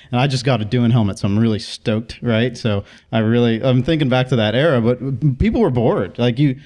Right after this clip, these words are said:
you'd know who was gonna win all the time, and it, people got bored of it. When Rossi came in, and even though you knew he was gonna win, he did whatever he had to do to, to make it interesting, and he did for a long time, and that created so many fans, myself included, that, I mean, there's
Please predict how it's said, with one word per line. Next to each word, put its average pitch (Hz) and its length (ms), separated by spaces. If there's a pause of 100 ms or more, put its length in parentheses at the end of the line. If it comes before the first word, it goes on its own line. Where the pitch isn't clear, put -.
(200)
you'd 127 360
know 135 360
who 117 400
was 139 120
gonna 131 180
win 117 440
all 123 460
the 110 80
time, 139 400
and 107 180
it, 117 300
people 113 240
got 139 180
bored 208 220
of 123 100
it. 104 140
When 117 240
Rossi 151 280
came 120 280
in, 113 80
and 104 120 (220)
even 175 220
though 147 300
you 131 160
knew 170 200
he 160 60
was 127 100
gonna 120 160
win, 156 220
he 127 80
did 131 180
whatever 127 340
he 120 100
had 120 160
to 110 60
do 131 200
to, 101 220 (300)
to 110 80
make 131 220
it 117 80
interesting, 165 640
and 113 80
he 113 60
did 107 440
for 113 120
a 104 60
long 135 260
time, 156 280
and 101 100
that - 220
created 135 380
so 147 140
many 135 160
fans, 123 580 (320)
myself 120 380
included, 110 480
that, 98 280
I 107 200
mean, 110 160
there's 110 360